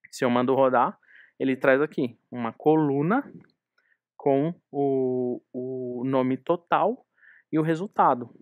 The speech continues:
ok? Mas sem esse truque não é possível, porque o DAX Studio, ele, ele tem essa finalidade de trabalhar com tabelas, ok? Então tem vários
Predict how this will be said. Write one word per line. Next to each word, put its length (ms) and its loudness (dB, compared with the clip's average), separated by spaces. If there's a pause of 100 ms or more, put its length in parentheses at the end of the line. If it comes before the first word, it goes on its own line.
ok? 420 -4 (100)
Mas 260 -2
sem 360 -2 (240)
esse 340 -6 (100)
truque 460 -6 (420)
não 160 2
é 40 -2
possível, 600 -6 (120)
porque 180 -8
o 80 0
DAX 440 0
Studio, 560 -6 (180)
ele, 480 -6 (120)
ele 200 -10
tem 160 -8
essa 220 -10
finalidade 880 -4 (420)
de 140 -14
trabalhar 560 0
com 340 -4 (220)
tabelas, 640 -4 (120)
ok? 480 -4 (400)
Então 200 0
tem 220 0
vários 560 -2